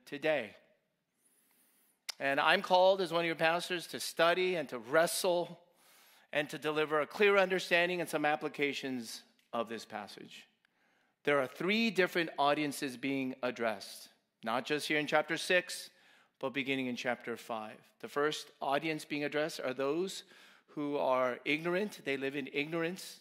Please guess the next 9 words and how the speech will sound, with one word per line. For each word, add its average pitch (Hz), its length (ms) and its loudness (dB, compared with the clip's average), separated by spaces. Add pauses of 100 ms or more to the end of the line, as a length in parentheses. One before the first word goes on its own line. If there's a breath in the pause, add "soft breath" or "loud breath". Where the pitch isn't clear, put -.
That's 117 140 -12
chapter 131 320 -4
five, 139 400 0
verses 127 240 -8
one 123 180 -4
and 117 80 -6
two. 165 260 -4 (2000 soft breath)
Second 165 380 4
audience 151 440 2